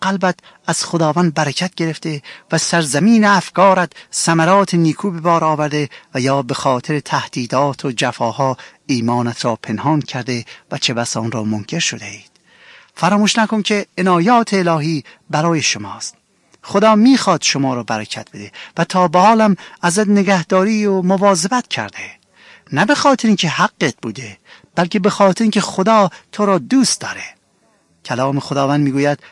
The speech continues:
«لکن خدا محبت خود را در ما ثابت کرده،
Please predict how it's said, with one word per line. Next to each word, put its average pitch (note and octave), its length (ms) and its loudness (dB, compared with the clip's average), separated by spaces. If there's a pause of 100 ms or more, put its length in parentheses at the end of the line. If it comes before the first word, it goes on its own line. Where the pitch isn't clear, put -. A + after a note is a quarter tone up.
(140)
«لکن E3 400 2
خدا E3+ 440 2
محبت E3 480 0
خود D#3+ 220 -6
را E3+ 160 4
در D#3+ 200 0
ما D#3+ 160 0
ثابت D#3+ 460 -2
کرده، D#3+ 360 -2